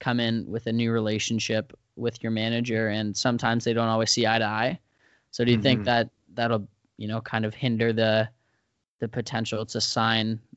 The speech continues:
Speaker 1: an Altidore or a Bradley to another extension?
Speaker 2: See, there was always speculation before.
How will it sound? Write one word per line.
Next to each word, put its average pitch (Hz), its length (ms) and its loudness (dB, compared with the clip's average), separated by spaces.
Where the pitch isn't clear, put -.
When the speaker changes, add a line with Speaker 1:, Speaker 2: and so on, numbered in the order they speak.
Speaker 1:
an 117 80 -4
Altidore 110 640 -2
or 113 160 0
a 107 40 -2
Bradley 110 460 0
to 117 240 -4
another 107 500 -2
extension? 110 640 -2
Speaker 2:
See, - 460 2
there 147 140 6
was 143 160 6
always 165 300 8
speculation 131 720 4
before. 113 680 2